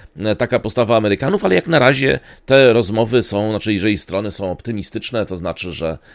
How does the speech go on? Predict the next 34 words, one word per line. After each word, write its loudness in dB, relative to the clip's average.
że -2
tutaj -4
się -4
wiele -2
złego -6
nie -8
zdarzy. -2
No, 0
Arakci 0
powiedział, 0
że -6
negocjacje -4
są -6
procesem, -6
który -6
zajmuje -2
dużo -6
czasu, -6
jest -6
trudny -4
i -6
że 0
jeżeli 0
nawet -2
zostanie -4
osiągnięte -8
porozumienie, -6
to -6
proces -8
ten -4
nie -6
będzie -6
wcale -6
szybki. -12